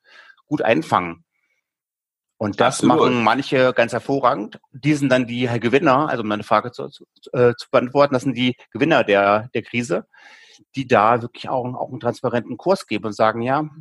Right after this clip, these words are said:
Speaker 1: wir müssen leider anders entscheiden als noch vor acht Wochen.“
Speaker 2: Und das wiederum schafft, ist sehr wertschätzend, wenn ein Unternehmen sagt, „Sie haben jetzt gelernt, ne? Äh, wir haben Fehler gemacht, wir haben gelernt und,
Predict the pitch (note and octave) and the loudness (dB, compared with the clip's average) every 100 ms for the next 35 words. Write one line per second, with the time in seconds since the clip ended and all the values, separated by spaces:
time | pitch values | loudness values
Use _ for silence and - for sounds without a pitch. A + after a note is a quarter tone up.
0 | - _ C#3+ D#3 D#3 B2+ A#2+ C3 B2+ C3 | -20 _ -2 0 2 2 4 4 2 -2
1 | C#3 - A#2+ B2+ A#2+ C3 - C3 - - | -4 -2 0 0 -2 -2 -2 -6 -2 -2
2 | - - D3+ G2 E2+ _ _ _ _ _ | -2 -2 -4 -4 -10 _ _ _ _ _
3 | _ _ _ _ _ _ - G#2+ - _ | _ _ _ _ _ _ -2 -2 -4 _
4 | _ _ _ E2+ - - C#3+ C3 C3+ C3+ | _ _ _ 0 0 0 0 2 2 2
5 | C3+ C3 - _ A2 A2 G#2 G2+ A#2+ - | 2 0 -2 _ -8 0 0 4 2 2
6 | A2 - A2+ A2 G2+ G2 F2+ A2 G#2 G2 | -2 -2 -10 -4 0 0 0 0 0 0
7 | A#2 G#2+ G#2 - F2+ A2 A#2+ G#2+ - G2 | -2 2 2 2 -2 0 0 -4 -2 2
8 | F#2 C3 C#3 G#3 - F2+ A#2+ F#3+ _ _ | 4 4 2 -2 -8 -4 -4 -6 _ _
9 | _ _ _ _ _ _ _ G#2 G2 F#2+ | _ _ _ _ _ _ _ -2 2 2
10 | A#2 A2+ A2+ C#3 D3+ C#3+ D3 G#2+ G#2 G2 | 0 0 2 2 2 0 0 -2 0 0
11 | F2+ F2+ - - - B2+ B2 - | 2 2 2 -2 -4 -4 -6 -12